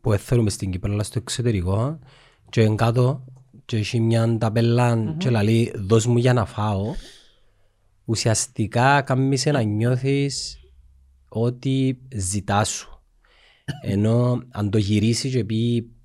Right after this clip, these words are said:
Speaker 1: η ταμπέλα εκείνη του ζητιάνου, που τσίνα που είναι να δώκεις, αν θέλεις να νιώσεις καλύτερα, μπορείς να μου δώκεις και εμένα έναν ευρώ. Άρα γυρίζει το πάνω του.
Speaker 2: Μμμ.
Speaker 1: Τα είχα διάσει για να νιώσεις εσύ καλά.
Speaker 2: Μμμ.
Speaker 1: Όχι για να νιώσεις εκείνος καλά.
Speaker 2: Ναι.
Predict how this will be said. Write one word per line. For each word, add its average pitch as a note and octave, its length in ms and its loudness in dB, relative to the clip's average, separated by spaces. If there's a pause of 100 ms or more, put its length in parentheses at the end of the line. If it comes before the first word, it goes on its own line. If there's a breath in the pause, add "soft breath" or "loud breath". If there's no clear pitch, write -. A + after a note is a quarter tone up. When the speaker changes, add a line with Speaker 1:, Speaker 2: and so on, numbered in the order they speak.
(180)
Speaker 1:
η G#2+ 100 -8
ταμπέλα G#2 380 -2
εκείνη A2 240 -4
του A#2 80 -2
ζητιάνου, A2 880 -2 (1000)
που A2+ 80 -4
τσίνα A#2+ 240 -2
που C#3 80 0
είναι D3+ 100 2
να B2 120 2
δώκεις, A#2+ 720 0 (680)
αν A2 100 -8
θέλεις C3 300 -2
να C3+ 80 2
νιώσεις A#2+ 320 0
καλύτερα, A#2 880 -4 (160)
μπορείς B2 400 0
να D3 100 4
μου C3 100 2
δώκεις A2+ 280 -2
και - 140 -10
εμένα G2+ 200 -4
έναν G#2+ 260 -4
ευρώ. F2 280 -10
Άρα F#2+ 140 -10
γυρίζει G2+ 360 -6
το F#2+ 100 -8
πάνω F2+ 280 -10
του. - 100 -20 (100)
Speaker 2:
Μμμ. C#3+ 460 -6
Speaker 1:
Τα D3+ 80 -8
είχα G#2+ 340 -4 (200)
διάσει G2 440 -2
για A#2+ 100 0
να G#2+ 80 2
νιώσεις A2+ 220 0
εσύ G2+ 160 -4
καλά. G2+ 360 -6 (240)
Speaker 2:
Μμμ. C#3 160 -8
Speaker 1:
Όχι G#2+ 80 -2
για A#2 100 4
να B2 60 4
νιώσεις A2 240 0
εκείνος G2 320 -4
καλά. - 260 -14
Speaker 2:
Ναι. C3+ 400 -6